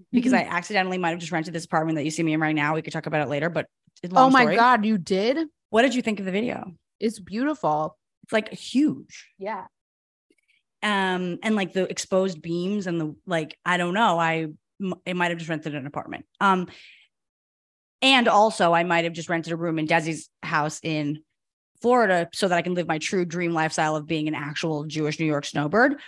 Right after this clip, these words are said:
Speaker 1: But we gotta
Speaker 2: That
Speaker 1: make
Speaker 2: was
Speaker 1: some
Speaker 2: it.
Speaker 1: money. So anyway, in trying, it's not about being financially responsible, like, I'm spending less. It's about being aware of what I spend. All this to say that I'm confused about what I do and do not have memberships to anymore, or, like, so I have to say, like,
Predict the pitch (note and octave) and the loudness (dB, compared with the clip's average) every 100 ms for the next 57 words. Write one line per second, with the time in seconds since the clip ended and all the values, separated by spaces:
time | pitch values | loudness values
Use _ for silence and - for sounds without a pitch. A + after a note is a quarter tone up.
0 | - - G3 F#3+ C#4 C#4+ _ _ A3+ G3+ | -20 0 4 6 4 2 _ _ -2 0
1 | F#3+ F3 F3 - B3 D4 F4+ A3 G3+ A3 | 0 -2 -2 -2 2 2 4 4 2 -2
2 | _ _ - E4+ F4+ D#4 C4+ D4+ F4+ E4 | _ _ 0 0 4 4 4 4 4 4
3 | C#4+ A3+ B3 A3+ A#3+ G#3 G#3 A3 G#3 F#3+ | 2 2 -2 -2 -4 -4 -4 -4 -4 -4
4 | F3+ G3 F#3+ G3 F3 E3 E3+ G#3 A3+ F#3+ | -6 -6 -6 -4 -2 -2 2 2 2 0
5 | F#3+ F3+ G3 F3+ D#3+ F3 F3 - D#3 D#3 | 0 0 -8 -6 -6 -4 -4 -6 -6 -6
6 | D3 D3+ - A#3 G3 G#2 G#2 - - - | -6 -10 0 2 2 0 -8 -14 -12 2
7 | A#3+ A3 - F#3 E3 A#3+ D3+ - - _ | 4 4 -2 -6 0 0 0 -6 -14 _
8 | _ - A3 G#3+ A3 - B3+ - C#4 D4+ | _ -4 -2 0 -2 0 -2 4 6 6
9 | B3+ A3 F#3 G3+ G3 F#3 G3+ G3 F#3+ F#3+ | 6 2 4 4 2 2 0 0 -2 -2
10 | E3 F3+ F3+ E3 D3+ C#4 A3+ A#3+ B3 - | 0 0 0 0 0 0 0 -2 -4 0
11 | D4 C4 C4+ C#4 C4 B3+ C4+ A3+ G#3+ F#3+ | 4 6 8 8 8 6 4 2 2 2
12 | F3 C#4 - B3+ _ - E4+ C#4+ B3+ - | 0 -6 -14 -18 _ -6 4 4 4 -6
13 | _ - C4 D4 D4 B3 C#4+ A3 G3 | _ -4 0 2 0 0 0 0 -2